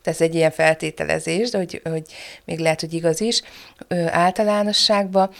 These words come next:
akkor a fiatal férfit ugye be tudja vezetni abba, hogy ugye hogyan, vagy mit tudom én, ebbe a játékba.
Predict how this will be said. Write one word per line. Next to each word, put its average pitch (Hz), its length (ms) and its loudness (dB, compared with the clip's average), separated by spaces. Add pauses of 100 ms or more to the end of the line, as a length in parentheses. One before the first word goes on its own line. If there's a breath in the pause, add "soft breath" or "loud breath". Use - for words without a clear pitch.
(200 loud breath)
akkor 208 260 0
a 208 40 0
fiatal 226 440 4
férfit 220 460 0
ugye 208 180 2
be 202 140 4
tudja 165 680 2 (580)
vezetni 165 540 0
abba, 156 240 -2
hogy 160 280 -2
ugye 165 140 -4
hogyan, 156 800 -2
vagy 160 220 -2
mit 165 180 -4
tudom 147 180 -4
én, 151 140 0
ebbe 151 160 0
a 160 40 4
játékba. 143 720 -2